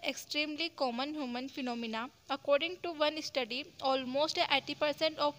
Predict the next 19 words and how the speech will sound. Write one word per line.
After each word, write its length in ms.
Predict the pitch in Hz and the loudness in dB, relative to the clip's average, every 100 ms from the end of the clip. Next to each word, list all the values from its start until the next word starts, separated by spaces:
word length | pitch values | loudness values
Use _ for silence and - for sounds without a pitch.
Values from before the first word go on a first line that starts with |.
| 262 | -6
persons 580 | 233 - 254 269 269 311 302 | -6 -4 -4 -4 -8 -12 -4
in 160 | 311 320 349 - - - - 269 | -4 -2 -6 -8 -18 -18 2 6
modern 340 | 262 277 320 | 8 8 4
indru-, 580 | 294 262 233 277 - - | 0 -2 0 -4 -4 -6
industrial 840 | 254 233 285 302 - - 285 269 - | -6 2 2 2 -2 -2 2 2 2
society 440 | - 269 247 - | 0 0 0 -6
will 200 | 269 294 | -6 -2
experience 680 | 320 269 247 - 247 254 277 - | 0 0 0 -8 0 0 0 -2
back 100 | 254 240 - | -4 -4 -10
pain 200 | 247 254 339 392 | -6 -6 -8 -2
at 140 | 262 262 - 285 | -2 -2 -2 0
some 160 | 285 - | 0 0
time 280 | 254 262 320 285 | 0 0 -4 -6
during 300 | 277 254 302 359 - - - - - | -2 -2 -2 -6 -6 -18 -16 -14 0
their 200 | 277 311 | 4 4
life। 400 | 302 202 - - - - _ | 4 -2 -4 -20 -20 -20 _
तो 160 | 339 349 | -4 -2
जो 180 | 294 359 | -2 -2
ये 320 | 349 359 381 | 0 0 -2